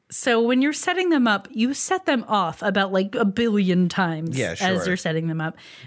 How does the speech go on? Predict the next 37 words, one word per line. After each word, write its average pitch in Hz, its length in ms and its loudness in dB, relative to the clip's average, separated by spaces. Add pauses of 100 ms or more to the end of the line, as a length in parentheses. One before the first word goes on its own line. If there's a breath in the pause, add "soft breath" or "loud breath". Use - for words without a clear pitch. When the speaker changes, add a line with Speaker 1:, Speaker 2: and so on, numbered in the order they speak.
Speaker 1:
But 269 120 -4
these 370 220 0
are 254 80 0
just 214 220 -4
little 175 280 2
mouse 160 380 -2
traps, 214 440 -2
so 240 120 -2
they 254 140 0
don't 233 140 0
Speaker 2:
Mm-hmm. - 160 -14
Speaker 1:
hurt 170 320 -6
if 196 180 -2
you 190 100 0
actually 170 340 -4
catch 170 300 -6
yourself. 190 340 -6
Like, 175 160 -6
it - 160 -12 (200)
kinda 175 420 -4
hurts, 330 460 0
but 170 400 0 (460 soft breath)
Speaker 2:
Yeah. 214 100 0
Speaker 1:
not, 175 300 0 (200)
it's 208 180 -6
not 170 200 -2
gonna 170 100 -2
break 170 300 -2
anything. 208 480 0
It's - 80 -8
not 214 80 0
like 190 100 0
a 196 60 0
bear 165 280 0
trap. 156 420 -8 (580 loud breath)
Speaker 2:
Okay. 170 240 -6
Speaker 1:
Um, 165 480 0